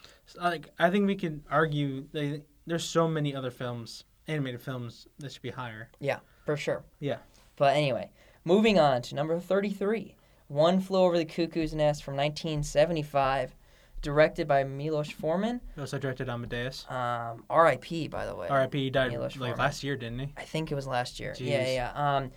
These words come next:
Speaker 2: written by Lawrence Haven, uh, and Bo Goldman, based on the Ken Kesey novel. Uh, stars Jack Nicholson, Louise Fletcher, Will Sampson, and young Danny DeVito and Christopher Lloyd.
Speaker 1: Yeah, like, it, I watched this and I was like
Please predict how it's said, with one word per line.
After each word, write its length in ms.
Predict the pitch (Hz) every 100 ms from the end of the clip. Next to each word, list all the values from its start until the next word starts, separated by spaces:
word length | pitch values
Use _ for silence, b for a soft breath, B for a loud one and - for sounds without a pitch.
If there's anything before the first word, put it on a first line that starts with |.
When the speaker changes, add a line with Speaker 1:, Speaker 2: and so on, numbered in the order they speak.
| b b
Speaker 2:
written 180 | - 208
by 140 | 190 175
Lawrence 380 | 160 160 160
Haven, 440 | 175 160 156 151 147
uh, 380 | 139 135 127 127
and 140 | 139 139
Bo 180 | 139 143
Goldman, 400 | 147 143 143 131
based 240 | 131 131
on 80 | 131
the 80 | 127
Ken 260 | - 131
Kesey 380 | 131 147 151 151
novel. 480 | 151 143 143 143 147 b b -
Uh, 220 | 123 120
stars 600 | - - 233 185 123 117
Jack 340 | - 156 147
Nicholson, 640 | 151 156 156 156 - 147 147
Louise 300 | 139 143 143
Fletcher, 560 | - 143 143 147 135
Will 200 | 127 143
Sampson, 580 | 143 151 139 139 139 139
and 220 | - 135
young 460 | 151 147 165 202 190
Danny 320 | 185 170 202
DeVito 400 | 190 165 175 190
and 100 | 170
Christopher 400 | 156 175 - -
Lloyd. 300 | 151 180 220
Speaker 1:
Yeah, 140 | 180 165
like, 260 | 165 -
it, 140 | 185 180 -
I 80 | 180
watched 300 | 165 165 175
this 160 | 160
and 80 | 160
I 40 | 156
was 100 | 151
like 180 | 156